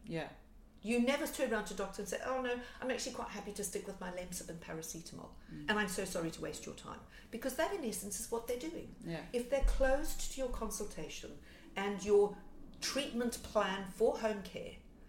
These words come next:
Speaker 2: rather than let's cut out words recommending.
Speaker 1: Yeah.
Speaker 2: Because recommending gives them the option to opt out.
Speaker 1: Yeah.
Speaker 2: Yeah? This is what you need.
Speaker 1: Yeah.
Speaker 2: Yeah?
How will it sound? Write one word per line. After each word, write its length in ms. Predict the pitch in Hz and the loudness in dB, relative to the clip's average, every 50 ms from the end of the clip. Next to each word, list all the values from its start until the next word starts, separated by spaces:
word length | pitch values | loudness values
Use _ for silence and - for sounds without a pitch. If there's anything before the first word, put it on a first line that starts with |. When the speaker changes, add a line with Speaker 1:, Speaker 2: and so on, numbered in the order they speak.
| - - - - | -16 -16 -2 6
Speaker 2:
rather 340 | 185 220 220 240 262 294 269 | 8 8 8 8 6 2 0
than 200 | - 262 240 233 | -2 0 2 4
let's 220 | 233 254 247 - | 6 4 4 2
cut 260 | - - - 277 - 262 | -2 -4 -4 -6 -4 -4
out 160 | 262 233 208 | -4 0 4
words 240 | 220 220 214 - 175 | 4 4 4 2 0
recommending. 640 | - 196 185 - - 190 175 165 165 151 - - - - - - - - | -2 -4 -4 -4 -6 -6 -4 -4 -4 -6 -8 -10 -14 -14 -16 -16 -12 -8
Speaker 1:
Yeah. 240 | - 165 165 151 143 147 - - - - - - | -4 -4 -4 -4 -4 -8 -10 -12 -18 -16 -10 -4
Speaker 2:
Because 240 | 214 233 240 208 | 0 2 2 4
recommending 480 | 233 262 262 - 277 262 247 226 226 208 | 4 2 0 0 -2 -2 -2 -2 -2 -2
gives 200 | 196 214 202 - | 0 -2 -2 -2
them 80 | 190 190 | -2 -4
the 40 | 190 | -4
option 280 | 180 180 - - 165 | -4 -4 -6 -8 -6
to 80 | 165 165 | -6 -8
opt 180 | 151 - - - | -8 -8 -10 -12
out. 260 | - - - - - - - | -12 -12 -12 -14 -12 -8 -6
Speaker 1:
Yeah. 240 | 175 170 156 151 143 143 - - - - - - - - - | -4 -4 -4 -4 -6 -10 -12 -16 -18 -18 -20 -20 -18 -8 -2
Speaker 2:
Yeah? 200 | 190 180 220 - - - - - - - | 0 0 0 0 -2 -8 -14 -8 -2 2
This 180 | 247 247 - | 2 4 4
is 140 | 330 - - | 2 2 4
what 240 | 254 262 262 - - | 4 4 4 2 0
you 100 | 226 220 | 0 0
need. 380 | 202 190 170 151 - - - - - - - - - - - - - | 0 -2 -4 -4 -6 -8 -10 -12 -14 -14 -16 -18 -18 -18 -16 -10 -4
Speaker 1:
Yeah. 160 | 170 170 165 | 0 2 2
Speaker 2:
Yeah? 140 | 190 254 | 2 2